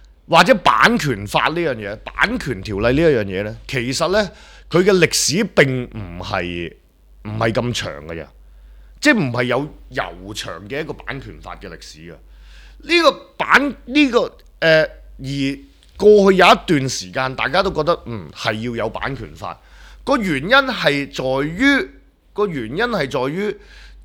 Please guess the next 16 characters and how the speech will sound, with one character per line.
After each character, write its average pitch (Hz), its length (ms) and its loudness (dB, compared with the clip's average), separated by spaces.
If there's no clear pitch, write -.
一 254 100 2
種 226 420 -2
意 180 360 0
識 220 200 2
嘅 165 120 -2
建 123 240 -4
立， - 800 -8
一 262 40 2
種 220 220 2
公 240 340 0
共 131 220 -2
嘅 139 60 0
意 139 160 -2
識 165 140 0
建 127 200 -6
立， 107 60 -4